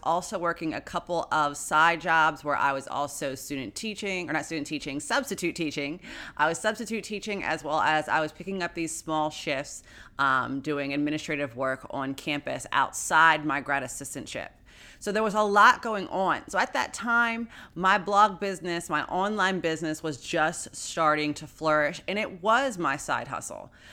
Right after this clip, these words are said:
But as I delved more and more into it, I decided I wanted to grow it. But I also didn't want to leave the career that I had set myself up for when it came to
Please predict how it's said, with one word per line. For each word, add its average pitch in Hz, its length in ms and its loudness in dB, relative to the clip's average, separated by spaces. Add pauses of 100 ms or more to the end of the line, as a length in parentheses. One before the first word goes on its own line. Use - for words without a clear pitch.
(120)
But 180 120 -4
as 208 300 6
I 208 140 4
delved 170 320 0
more 180 380 -2
and 214 260 -4
more 196 240 0
into 147 460 -4
it, 139 120 -2
I 147 80 2
decided 165 420 0
I 160 120 4
wanted 143 280 -4
to 131 220 -12
grow 165 360 0
it. 139 260 -8
But 180 140 2
I 196 200 2
also 233 400 2
didn't 180 420 -4
want 175 300 -4
to 160 100 -8
leave 151 560 -4 (340)
the 147 440 0
career 190 560 -2
that 156 100 0
I 151 80 6
had 143 120 0
set - 280 -4
myself 156 440 -2
up 139 200 0
for 131 320 -4 (180)
when 170 140 -2
it - 140 -4
came 151 380 -2
to 147 500 -4